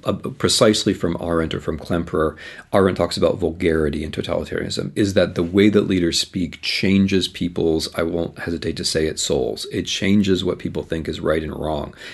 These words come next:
acceptable, unacceptable. Um, and that, that does damage, I would say, every single day. And you feel it and you see it in the swastikas. You see it in, you see it in, in the, the way people look at each other and talk to each other. It, it hurts. It really does hurt the society.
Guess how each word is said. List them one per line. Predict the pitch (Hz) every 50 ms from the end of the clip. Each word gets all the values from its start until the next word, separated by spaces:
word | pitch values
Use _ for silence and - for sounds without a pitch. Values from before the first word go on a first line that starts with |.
| - -
acceptable, | - 85 - - 87 78 - - - 80 - -
unacceptable. | 69 73 76 76 - - 80 - - - 85 82 - - - - - - - - - _
Um, | - 92 90 87 82 - - - - - - -
and | 110 101
that, | 107 120 120 120 110
that | 113 120 - 110
does | 107 107 98 92
damage, | - - 98 90 90 90 87 85 85 -
I | - 85
would | 82 82 82
say, | - - 92 82 80 78 - - _ _ -
every | 104 101 98 95 92 82
single | - - 92 85 82 82 76
day. | 71 82 78 76 76 76
And | - 87 95
you | 98 98
feel | - - - - - 113 131 117 95
it | 82 - -
and | - 90 87 87
you | 92
see | 92 - - - - 110 113 107
it | 85 - -
in | - 85 85
the | 80
swastikas. | 78 - - 90 90 87 - - - - - 101 95 90 90 - -
You | - 80 -
see | - - - 113 101 101
it | 101 101 -
in, | - 113 92 90 87 82 82 - - - - - -
you | - -
see | - - - 107 107
it | 101 98
in, | - 90 90 87 87 -
in | - 92 87 85 82 85
the, | 87 87
the | - - - 87
way | 90 87 92 92
people | - - - - - 78 82
look | 87 90 - -
at | 101 95
each | 92 92 -
other | 110 92 90 90 82 78
and | 82 -
talk | - - 87 85 -
to | - - 80
each | - - -
other. | - - - - -
It, | - - - - -
it | 98 -
hurts. | - - - 110 101 82 - - - - - - -
It | - 90 - - -
really | 95 95 98 92
does | 87 90 87 87 -
hurt | 87 87 -
the | - -
society. | - - - - - 80 80 80 80 80 - -